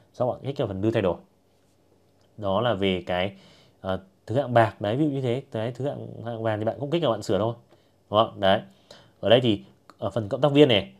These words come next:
thì nó sẽ hiển thị và nó show lên tất cả những cộng tác viên đã đăng ký ở đây.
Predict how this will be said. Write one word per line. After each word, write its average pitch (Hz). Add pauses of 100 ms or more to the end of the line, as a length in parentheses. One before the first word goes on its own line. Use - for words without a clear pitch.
(140)
thì 107
nó 110
sẽ 127
hiển 131
thị 120
và 107
nó 107
show 131
lên 127
tất -
cả 95
những 104
cộng -
tác 131
viên 120 (140)
đã 110
đăng 117
ký 107
ở -
đây. 104